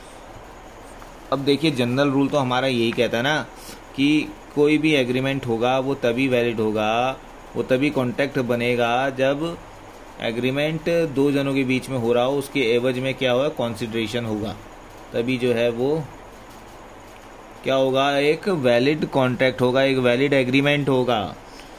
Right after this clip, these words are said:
लेकिन अगर section ट्वेंटी फ़ाइव क्या बोलता है कि वो सारे agreement जिसमें consideration नहीं होगा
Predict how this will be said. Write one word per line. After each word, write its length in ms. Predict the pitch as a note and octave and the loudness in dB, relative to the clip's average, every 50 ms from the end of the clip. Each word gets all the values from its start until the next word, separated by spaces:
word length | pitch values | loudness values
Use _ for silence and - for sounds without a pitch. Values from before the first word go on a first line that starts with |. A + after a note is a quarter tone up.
| - - - - A#2 | -20 -20 -12 -2 2
लेकिन 320 | B2+ D3 D#3 D#3 F#3 E3+ | 4 4 4 4 4 4
अगर 500 | D3 F2+ C#3+ D3+ E3 E3 C3+ G#2+ F2 C2+ - | 4 4 4 6 6 6 4 4 0 -4 -8
section 440 | - - - C3 B2+ - D#3+ D#3 D#3 | -4 0 0 0 2 2 2 2 2
ट्वेंटी 260 | C3+ D3+ D3+ C#3 C#3 | 2 2 2 2 2
फ़ाइव 220 | C3 C3+ C3+ C3+ C3 - | 4 4 4 2 2 2
क्या 140 | C3 B2 | 2 2
बोलता 340 | A#2 A2+ A2+ A2 G#2 F#2 G#2+ | 4 4 2 2 2 2 2
है 340 | G#2 G#2+ G#2+ A2+ B2+ C#3 D3+ - - - - - - - - - - - - - - - - - - - - - - - - - - - - - - - - - - - - - - | 2 2 2 0 0 -2 -6 -10 -16 -20 -20 -20 -20 -20 -20 -20 -20 -20 -20 -20 -20 -20 -20 -20 -20 -20 -20 -20 -20 -20 -20 -20 -20 -20 -20 -20 -20 -20 -18 -18 -18 -18 -18 -4 0
कि 100 | C#3 - | 0 2
वो 220 | E3+ E3+ G3 G#3 | 4 4 4 4
सारे 360 | G3 G#3 G3 G3 G3 F#3+ F3 | 4 4 4 4 4 6 4
agreement 460 | E3 D3+ D3 D3 C#3 C3+ A#2+ A2+ G2+ - - - - - - - - - - - - - - - - | 4 4 4 4 4 4 4 2 0 -4 -8 -14 -18 -20 -20 -20 -20 -20 -20 -20 -20 -20 -18 -10 -2
जिसमें 300 | A#2 C3+ C3 - F3 F#3 | -2 0 2 2 2 2
consideration 720 | F3+ - C#3+ C3 C3 B2+ D3+ D3+ C3+ D3 D3+ C3 - F3 F3 | 2 2 2 2 2 2 0 2 4 4 4 4 4 2 2
नहीं 320 | D3+ C3+ C3+ C#3+ D#3 D#3+ | 4 4 4 4 6 6
होगा 360 | D3+ D3 C3+ B2 A#2 G2 E2 | 4 4 4 4 2 2 0